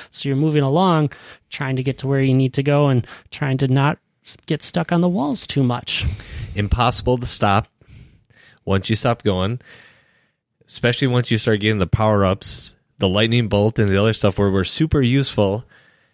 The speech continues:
Speaker 2: I can't tell you how many times I got to the level, e-, end of the level, and I was literally going so fast, and I would just miss it, and it was like, "I'm gone." Like you said, the falling animation off,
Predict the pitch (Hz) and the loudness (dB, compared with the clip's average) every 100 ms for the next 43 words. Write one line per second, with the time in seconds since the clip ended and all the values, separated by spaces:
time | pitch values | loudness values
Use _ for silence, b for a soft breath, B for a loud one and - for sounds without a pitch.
0 | b _ _ _ _ - 104 143 143 - | b _ _ _ _ -8 -2 0 0 -2
1 | 139 139 110 117 131 127 113 110 113 - | 0 0 2 2 2 0 0 0 2 0
2 | 95 101 110 - 107 95 98 113 117 90 | 0 0 0 0 0 2 2 2 0 -4
3 | - - 113 113 92 87 85 78 101 - | -8 -2 0 2 0 0 -2 0 -2 -2
4 | _ _ - 98 95 87 117 127 120 98 | _ _ -14 -8 -6 -2 0 2 0 0
5 | 110 110 98 113 131 - 139 110 101 - | 0 0 -2 -2 0 0 0 2 0 -2
6 | - - - _ _ - 92 101 98 - | -4 -6 -8 _ _ -6 -2 0 -2 -2
7 | 151 180 - 175 180 - 113 104 - B | 0 0 0 0 0 0 2 2 0 B
8 | B B _ 101 101 101 92 95 85 - | B B _ 0 2 2 2 0 -2 -4
9 | 107 90 85 82 - _ _ b b b | -2 2 2 0 -8 _ _ b b b
10 | _ - 104 120 139 - 135 95 90 B | _ -4 -2 2 0 2 2 0 -2 B
11 | B B - 90 98 92 113 117 131 127 | B B -8 2 2 2 0 0 0 0
12 | 127 127 117 123 139 135 147 - - | 0 0 0 -2 0 0 -2 -4 -12